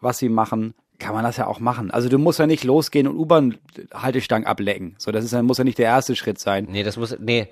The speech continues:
Speaker 2: auch nicht der letzte. Also ehrlich gesagt, es ist nie eine gute Idee, oder? U-Bahn-Stationen ablecken ist immer komisch.
Speaker 1: Das kommt drauf an.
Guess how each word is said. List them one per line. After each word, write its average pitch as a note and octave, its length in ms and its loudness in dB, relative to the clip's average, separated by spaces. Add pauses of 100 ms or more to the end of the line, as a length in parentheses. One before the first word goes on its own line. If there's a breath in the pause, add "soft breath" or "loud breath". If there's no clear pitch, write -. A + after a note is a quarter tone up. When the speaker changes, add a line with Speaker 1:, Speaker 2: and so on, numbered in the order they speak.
(140 loud breath)
Speaker 2:
auch D#3 140 6
nicht B3+ 160 2
der B3 80 8
letzte. F3 400 4
Also D3+ 140 6
ehrlich F#3+ 240 6
gesagt, G#3 280 2
es - 140 -6
ist - 220 -10
nie G3 240 0
eine G3+ 140 2
gute D#3+ 240 -4
Idee, C3+ 320 0
oder? C#3+ 260 4
U-Bahn-Stationen E3 540 0
ablecken C3+ 500 0
ist - 160 -10
immer C3+ 220 -2
komisch. B2+ 320 -2
Speaker 1:
Das D2+ 60 -10
kommt D3 260 2
drauf B2 200 2
an. A#2+ 240 -2